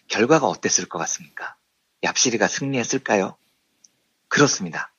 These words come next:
얍실이가 단판 승부에서 티포텟을 누릅니다. 그런데 이 대회는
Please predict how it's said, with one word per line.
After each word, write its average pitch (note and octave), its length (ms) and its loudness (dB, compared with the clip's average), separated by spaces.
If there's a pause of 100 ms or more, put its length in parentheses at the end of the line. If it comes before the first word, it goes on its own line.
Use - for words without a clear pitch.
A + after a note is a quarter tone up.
(560)
얍실이가 B2+ 460 4
단판 A2 380 0
승부에서 G#2+ 440 2
티포텟을 - 640 -4
누릅니다. A2+ 480 -6 (800)
그런데 D3 260 6
이 A#2 240 0
대회는 G2 540 4